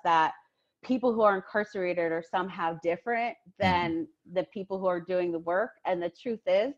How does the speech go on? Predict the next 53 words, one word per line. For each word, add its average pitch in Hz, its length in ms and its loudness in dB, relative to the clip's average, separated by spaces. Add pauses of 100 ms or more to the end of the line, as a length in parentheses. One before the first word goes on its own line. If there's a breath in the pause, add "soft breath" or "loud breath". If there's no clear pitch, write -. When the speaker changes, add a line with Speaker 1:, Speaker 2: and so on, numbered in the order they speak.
Speaker 1:
like, 147 140 -2 (120)
they're 135 180 -8
not. 143 440 -6 (320)
Speaker 2:
Yeah. 107 320 2
Speaker 1:
And 185 140 4
I 185 100 2
think 190 300 -6
that's 202 320 4
the 254 80 6
number 254 340 2
one 254 320 0
thing 247 300 -2
that 170 260 6 (300 soft breath)
when 208 160 2
people, 226 360 0 (460)
you're 240 220 0
not 226 200 6
asking 196 320 2
me 175 80 -2
questions 165 380 -4
that 165 120 -6
I 156 60 0
haven't 156 380 -4
heard, 143 400 -8
you 151 80 -6
know, 143 240 -2
like, 139 140 -4
Speaker 2:
Yeah. 160 100 -2
Speaker 1:
people 170 220 -8
are, 147 100 0
like, 143 140 -4 (180)
always 151 460 2
ask, 135 400 -2
the 147 80 0
number 151 260 2
one 143 160 -2
thing 151 160 -4
is, 143 120 -6 (560 soft breath)
how 247 200 2
do 311 100 4
they 277 200 4
receive 220 600 -4
it? 123 140 0 (440)
Speaker 2:
Yeah. 151 320 0
Speaker 1:
Um, 151 140 -2
and 185 200 -2
the 170 180 -4
they 233 320 8
is, 208 140 -2
like, 196 180 0
a 185 80 2
very 202 320 2
different 190 400 -2